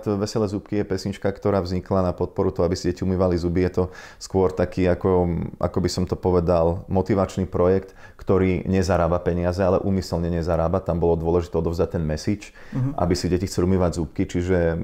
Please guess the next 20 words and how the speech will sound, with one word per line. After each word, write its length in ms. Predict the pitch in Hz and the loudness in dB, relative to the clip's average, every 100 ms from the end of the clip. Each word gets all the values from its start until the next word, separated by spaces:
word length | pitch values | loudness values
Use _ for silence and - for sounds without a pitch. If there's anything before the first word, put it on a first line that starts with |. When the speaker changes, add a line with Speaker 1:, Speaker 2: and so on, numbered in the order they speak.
| - | -2
Speaker 1:
YouTube 320 | 95 92 92 | -2 0 0
nie 140 | 92 90 | 2 0
je 80 | |
platforma 420 | 82 78 90 85 78 | 0 -2 -2 -2 -2
pre 220 | 80 78 | 0 0
Veselé 260 | 82 - 80 | 0 0 0
zúbky, 360 | 80 76 90 | 0 -2 0
aby 220 | 82 82 76 | 2 2 0
sa 160 | 80 | -2
na 80 | 78 | -2
tom 160 | - 80 | -2 -4
ešte 160 | - | -2
viacej 300 | 82 80 92 | -2 0 -2
zarobilo. 560 | 82 78 82 92 113 135 - - - - - | 0 0 2 4 2 0 -8 -18 -16 -16 -6
Ale 500 | - 95 98 98 98 | 0 4 4 4 2
keď 140 | 104 | 0
už 120 | 101 - | 0 2
idem 260 | 98 101 | 2 2
do 480 | 95 95 92 92 87 | 4 4 4 4 2
pesničiek, 640 | - 92 98 92 98 87 | 0 -2 -2 -2 0 0